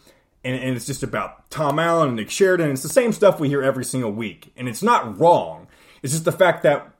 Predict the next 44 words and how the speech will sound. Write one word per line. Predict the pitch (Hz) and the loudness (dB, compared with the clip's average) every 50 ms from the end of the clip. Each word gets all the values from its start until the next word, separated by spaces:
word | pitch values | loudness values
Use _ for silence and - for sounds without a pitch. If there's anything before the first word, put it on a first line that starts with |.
| _ _ _ _ _ _ _ _ _ _ _ _ _ _ _ _ _ | _ _ _ _ _ _ _ _ _ _ _ _ _ _ _ _ _
it | - 131 127 131 | -20 -14 -12 -8
seems | - 165 165 147 | -6 -4 -2 0
like | 151 139 117 107 | 0 0 -2 -2
you | 117 110 104 | -8 -10 -6
find | - 160 147 147 123 | -4 -4 -4 -2 -2
a | 123 | -2
more | 135 135 127 113 107 | 0 0 0 0 -2
aggressive | 98 - 151 165 160 160 - 170 135 | -2 2 2 2 2 2 0 -4 -2
way | 135 147 147 | 0 0 0
to | 131 110 | 0 -4
say | 104 - - 147 143 135 | -8 -4 -2 -2 -2 0
those | 117 110 101 95 | -2 -4 -6 -8
kinds | - - 95 98 95 95 | -10 -12 -14 -12 -14 -14
of | 92 - | -14 -12
things. | 98 95 95 92 92 | -12 -14 -14 -16 -12
And | 98 110 | -6 -4
I | 135 165 | -2 -2
decided | 151 127 - - 131 180 151 120 127 127 117 113 - _ _ _ _ _ _ _ _ _ _ - 117 | -2 -4 -6 2 4 4 4 4 2 -2 -4 -6 -10 _ _ _ _ _ _ _ _ _ _ -20 -14
to, | - - 131 120 120 117 113 110 104 104 - _ _ _ _ _ _ _ | -6 -4 -2 -2 -2 -2 -2 -4 -6 -6 -10 _ _ _ _ _ _ _
uh, | 104 92 - - | -10 -10 -10 -10
cl-, | - - 117 - _ | -10 -10 -10 -10 _
I | 117 | -6
don't | 123 123 104 | -4 -4 -4
wanna | 95 92 | -6 -8
say | - - 87 | -8 -10 -12
clap | 78 - - 104 92 85 80 - | -12 -12 -10 -10 -10 -10 -12 -14
back, | 85 80 78 | -16 -16 -14
'cause | - 101 | -14 -12
it | 107 | -10
really | 107 123 135 131 | -4 -2 -2 -2
wasn't | 113 110 107 107 113 101 92 | -2 -2 -4 -4 -4 -8 -10
a | 85 | -12
clap | - - 101 95 - - | -8 -8 -8 -8 -8 -8
back. | - 90 82 - | -10 -10 -10 -10
It | - | -12
was | 98 95 98 | -12 -12 -12
just | 101 110 104 - | -12 -14 -12 -10
me | 117 117 117 107 | -10 -8 -8 -10
expressing | 104 - - - - 117 110 104 - - 107 101 | -10 -12 -16 -12 -8 -8 -8 -6 -8 -10 -10 -10
my, | 101 98 90 87 85 85 82 82 85 _ _ _ _ _ _ _ _ - | -8 -8 -8 -10 -10 -12 -14 -16 -18 _ _ _ _ _ _ _ _ -12
uh, | 90 80 - - | -12 -12 -10 -8
issue, | 120 127 127 - - 101 87 87 85 87 - _ _ _ _ _ _ _ _ _ _ _ _ _ _ _ - | -8 -8 -8 -8 -12 -12 -12 -14 -16 -18 -20 _ _ _ _ _ _ _ _ _ _ _ _ _ _ _ -14
saying | - - - 123 107 101 98 104 98 | -10 -6 -2 -2 -2 -2 -4 -6 -6
that | 98 92 90 90 90 - - | -6 -6 -6 -8 -10 -10 -14